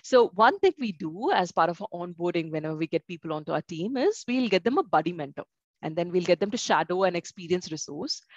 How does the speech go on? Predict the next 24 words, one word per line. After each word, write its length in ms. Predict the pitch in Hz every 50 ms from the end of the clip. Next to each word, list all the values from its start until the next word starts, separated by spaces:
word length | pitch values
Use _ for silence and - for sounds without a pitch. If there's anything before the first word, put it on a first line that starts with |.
| - - - - -
We 80 | - 233
also 220 | 247 269 277 -
get 160 | - 302 269 -
them 120 | 269 254
to 60 | 262
do 160 | 226 240 269
a 60 | 403 403
data 260 | - 185 175 - 190
exercise, 600 | 165 151 - - 160 - - - 151 151 - - -
right? 240 | - 151 175 220 - - -
Understand 480 | 180 180 196 208 202 - - 175 190 185
the 40 | -
products, 380 | _ - 170 139 110 104 -
do 100 | - 196 196
product 340 | - - 190 180 196 - -
trainings, 460 | - 190 160 151 131 - - 156 -
and 120 | 170 180
then 120 | 190 196 185
review 320 | 156 180 175 175 190 202
it 100 | 190 -
with 140 | 185 156 -
the 80 | - -
team. 160 | - 143 - _ _ _ _ - - - - - -
So 280 | - - 208 202 -